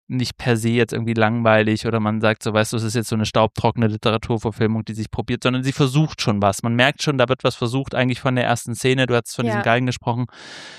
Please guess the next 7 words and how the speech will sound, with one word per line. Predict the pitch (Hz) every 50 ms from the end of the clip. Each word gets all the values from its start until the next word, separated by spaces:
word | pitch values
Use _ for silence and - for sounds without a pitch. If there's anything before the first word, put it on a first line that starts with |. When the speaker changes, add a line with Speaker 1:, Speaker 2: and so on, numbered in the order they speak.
| - - - - - - - - _ _ _ _ -
Speaker 1:
Und, | - 139 139 139 135 - - -
ähm, | - 139 131 131 135 131 -
aber | 135 123 143
das, | 139 147 139 -
was | 139 147 151 143 -
versucht | - 151 131 120 131 127 110 - -
wird, | 127 139 139 - - -